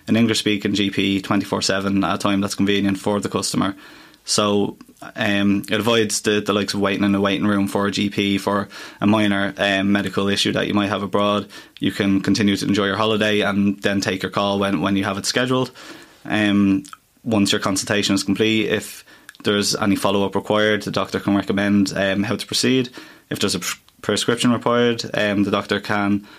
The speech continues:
either send that directly to the customer via email or can send it directly to a pharmacy of the customer's choice so the customer can go and pick up the prescription there.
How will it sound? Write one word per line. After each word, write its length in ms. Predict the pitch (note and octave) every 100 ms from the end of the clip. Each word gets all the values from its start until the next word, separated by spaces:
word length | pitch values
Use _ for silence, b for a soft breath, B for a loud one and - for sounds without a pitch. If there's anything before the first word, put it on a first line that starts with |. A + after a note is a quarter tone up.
| B
either 120 | G2+ -
send 240 | A2+ G#2+
that 100 | G2+
directly 340 | G#2 G2+ G2+
to 180 | F#2+ G#2+
the 80 | G2+
customer 440 | G#2+ G2 G2+ G2
via 400 | G2 - G2 G2
email 400 | G2+ G2+ G2 G2+ B B B -
or 280 | G#2+ G#2 G2+
can 340 | G#2 G2 G2
send 200 | A2 G2+
it 100 | F#2+
directly 360 | G2 G2+ - F#2+
to 120 | G2
a 40 |
pharmacy 360 | G2 F#2+ G2 G2
of 60 |
the 60 | G2
customer's 380 | G2+ - G#2+ -
choice 260 | G#2 G2
so 60 | -
the 80 | -
customer 340 | G2+ - G#2
can 160 | - G#2+
go 100 | G#2
and 120 | G#2
pick 160 | - -
up 80 |
the 80 | -
prescription 420 | - - D#3 G#2
there. 280 | G2+ G2+ G2+